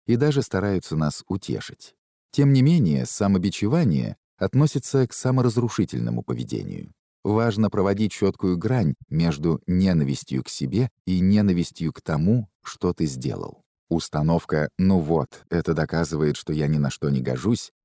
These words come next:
в конечном счете ведет к отчаянию и потере уверенности в себе,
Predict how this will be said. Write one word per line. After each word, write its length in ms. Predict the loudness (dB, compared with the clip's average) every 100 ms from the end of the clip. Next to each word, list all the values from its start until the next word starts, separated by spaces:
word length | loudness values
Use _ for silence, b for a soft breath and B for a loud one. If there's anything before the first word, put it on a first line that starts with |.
| _
в 120 | -6
конечном 480 | 0 2 2 0 0
счете 420 | 0 0 0 0
ведет 320 | 0 2 0
к 80 | -2
отчаянию 800 | -4 -2 0 0 -4 -8 -10 -12 _ _
и 240 | -2 0
потере 440 | -2 -2 -2 -2
уверенности 720 | 0 0 0 0 -2 -6 -8
в 60 | -10
себе, 380 | -8 -6 -8